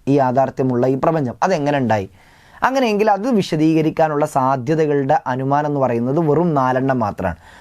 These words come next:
ഒന്നെങ്കിൽ പറയാൻ പറ്റണം അത് created from nothing, ഒന്നുമില്ലായ്മയിൽ നിന്നും പ്രപഞ്ചമുണ്ടായി എന്ന്. പൂജ്യം പ്ലസ്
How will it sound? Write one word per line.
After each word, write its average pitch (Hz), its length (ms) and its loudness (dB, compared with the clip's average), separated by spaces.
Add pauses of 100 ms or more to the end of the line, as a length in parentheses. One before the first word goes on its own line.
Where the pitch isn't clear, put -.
(180)
ഒന്നെങ്കിൽ 247 360 2
പറയാൻ 160 320 0
പറ്റണം 139 300 -2
അത് 131 120 0
created 135 480 0
from 120 240 -2 (100)
nothing, 104 260 -4 (180)
ഒന്നുമില്ലായ്മയിൽ 131 880 2
നിന്നും 123 220 -2
പ്രപഞ്ചമുണ്ടായി 107 760 0
എന്ന്. 82 220 -4 (520)
പൂജ്യം 220 400 2
പ്ലസ് 196 200 -4